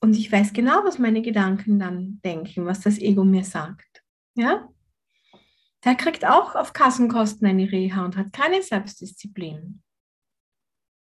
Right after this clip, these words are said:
Ja, das sind alles Gedanken, die ich wunderbar beobachten kann. War noch dazu ein sehr prominenter Sportler in Österreich. Und jetzt lässt er sich gehen.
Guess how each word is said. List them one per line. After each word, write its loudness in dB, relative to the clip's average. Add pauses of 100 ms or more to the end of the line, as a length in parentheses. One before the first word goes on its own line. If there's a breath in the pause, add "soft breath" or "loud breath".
(380)
Ja, 2
das -12
sind -10
alles 2
Gedanken, 2
die 4
ich -2
wunderbar 0
beobachten -8
kann. -10 (840)
War 8
noch 8
dazu 2
ein 8
sehr 4
prominenter 4
Sportler -2
in 0
Österreich. -10 (1200)
Und 4
jetzt 6
lässt 0
er 0
sich -6
gehen. 4